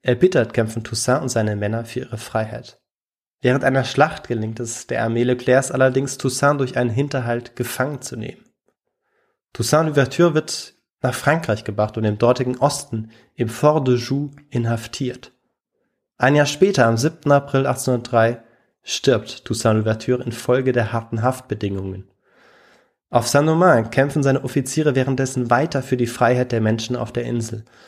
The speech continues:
Und tatsächlich, achtzehnhundertdrei bei der Schlacht von Vertières besiegen sie schließlich Bonapartes Armee.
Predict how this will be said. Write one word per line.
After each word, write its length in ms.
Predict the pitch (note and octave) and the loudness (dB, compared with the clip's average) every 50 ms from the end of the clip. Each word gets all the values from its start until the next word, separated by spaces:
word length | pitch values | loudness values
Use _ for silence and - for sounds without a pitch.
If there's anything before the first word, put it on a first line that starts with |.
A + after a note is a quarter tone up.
| - _ _ | -20 _ _
Und 120 | - C#3 C3 | -2 0 4
tatsächlich, 640 | C3+ C3 C3 - D3 C3 - - A2+ A2 - - - | 4 2 4 2 0 0 0 -6 -6 -6 -8 -6 -2
achtzehnhundertdrei 800 | - D#3+ D#3 - - D#3 C#3+ C#3+ C#3+ C3+ C#3+ - - C3 A#2+ A#2 | -2 0 0 0 -2 0 0 2 2 0 0 2 2 2 2 4
bei 140 | A#2 A2+ A2 | 4 4 4
der 120 | A2+ A2 | 4 2
Schlacht 380 | G#2+ - - - C#3 C3+ - - | 0 0 0 0 0 0 -2 -6
von 180 | - C3+ A#2+ | -4 -4 0
Vertières 520 | A#2 A#2 A2 A2 - - B2 A#2+ A#2+ B2 - - - - _ _ _ - | 0 -2 -4 -4 -8 0 2 2 2 0 -4 -12 -20 -20 _ _ _ 0
besiegen 460 | A#2+ A2+ A2 A2 C3+ E3+ E3 D3 B2 | 2 2 4 4 2 2 2 2 0
sie 140 | A2+ A2+ A2 | 0 -2 -6
schließlich 520 | - - A#2+ A2+ A2+ - A#2+ A#2 A#2 - | -6 -6 -6 -6 -4 -2 -2 -2 -2 -2
Bonapartes 560 | - A2+ A2+ A2 A2 - A#2 A2+ A2 - - | -2 0 0 0 -2 -2 -2 -2 -2 -4 -4
Armee. 380 | - A2+ G#2+ G#2+ G#2+ G#2 G2+ | -2 -2 -2 0 -2 -2 -4